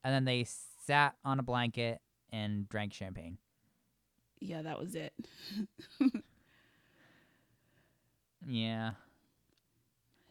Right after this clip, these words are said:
Speaker 2: So we see Becca finally gets a date card.
Speaker 1: Ooh, Queen Becca. Carl's, Carl's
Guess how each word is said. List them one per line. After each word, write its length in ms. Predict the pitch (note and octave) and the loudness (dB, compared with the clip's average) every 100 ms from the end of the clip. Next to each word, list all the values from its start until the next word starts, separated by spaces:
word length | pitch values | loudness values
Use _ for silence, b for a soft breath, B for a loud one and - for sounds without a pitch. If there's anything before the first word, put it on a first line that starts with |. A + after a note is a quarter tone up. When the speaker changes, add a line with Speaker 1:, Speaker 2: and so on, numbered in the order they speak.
| - | -8
Speaker 2:
So 160 | G3 F#3+ | -4 -2
we 120 | G3+ | -4
see 360 | - A3+ G3 A3+ _ - | -4 -2 -2 -4 _ -2
Becca 400 | F#3+ B3 - F3+ | -2 -2 -4 -6
finally 480 | - F3 F3 F3+ E3 | -4 0 2 2 2
gets 320 | D#3 D3 - | 0 -4 -8
a 80 | C3 | -10
date 280 | - - - | -10 -12 -14
card. 460 | D3 C3+ C3 G3+ G3+ b b b b b _ - C#3+ | -10 -8 -6 -6 -6 b b b b b _ -6 4
Speaker 1:
Ooh, 360 | E3 C3 G2+ F#2 | 6 6 4 4
Queen 440 | - D3+ E3+ E3+ | 6 8 8 8
Becca. 580 | D3+ D#3 - G#2+ G2 G2 _ _ _ _ _ _ _ _ _ _ _ _ _ _ _ | 8 6 6 0 0 -4 _ _ _ _ _ _ _ _ _ _ _ _ _ _ _
Carl's, 680 | - D#3+ D#3+ D#3 D#3 D3+ - - | 4 10 10 10 10 6 0 -4
Carl's 680 | - D3+ D#3 D3 C#3+ B2+ | 4 8 8 6 4 0